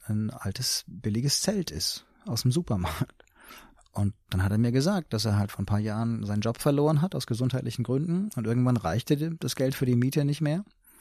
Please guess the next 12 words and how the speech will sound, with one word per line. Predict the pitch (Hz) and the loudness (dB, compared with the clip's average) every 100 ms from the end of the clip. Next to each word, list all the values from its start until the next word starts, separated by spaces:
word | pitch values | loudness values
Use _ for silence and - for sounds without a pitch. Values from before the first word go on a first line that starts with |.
| - - - - - | -18 -18 -18 -16 -4
Er | 107 | -4
hat | 107 | 2
dann | 113 | 2
seine | 104 | 2
Sachen | 101 101 104 | 2 2 0
verkauft | 98 - 156 175 - | -2 -2 -2 -2 -2
und | |
untergestellt | 135 143 139 131 127 127 131 - - | 0 0 0 -2 0 0 -2 -6 -4
und | 104 | -2
ist, | 117 113 - | -2 -2 -2
äh, | 117 110 110 110 - - - - - | -2 -2 -2 -6 -14 -20 -20 -10 2
raus | 95 143 - - - | 4 6 6 2 0